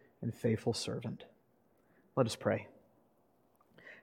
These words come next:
Our gracious God and Heavenly Father, we do thank you for your word, and we ask that you would remind us of the love that you have for us as our Heavenly Father. Teach us to seek your approval, not to establish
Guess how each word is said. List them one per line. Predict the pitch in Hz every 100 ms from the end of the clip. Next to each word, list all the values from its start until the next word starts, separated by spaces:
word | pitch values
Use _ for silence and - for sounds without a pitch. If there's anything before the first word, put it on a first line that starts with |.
| -
Our |
gracious | 127 180 - -
God | - 180 180
and | 156
Heavenly | 170 151
Father, | - 151 156
we | 135
do | 139
thank | - 147
you | 143
for | -
your | 123
word, | 117 127 131
and | 123
we | 123
ask | 127 127 123 -
that | 123 117
you | 139 139
would | 131
remind | 127 123 131 143 139
us | -
of | 120
the | 123
love | 123 139 135
that | 123
you | 123
have | 143 151 147
for | - 120
us | 120 - - - - - -
as | 135 123
our | 156 165
Heavenly | 143 175 170 160
Father. | 139 123 113 113 113 - - - _ _ _ _ _ - _ -
Teach | - 190 -
us | 156 -
to | -
seek | - 180 -
your | 151
approval, | 131 - 180 190 156 135 120 - - - - - - _ -
not | 156 156 -
to | 170
establish | 139 - - 175 185 208 175 -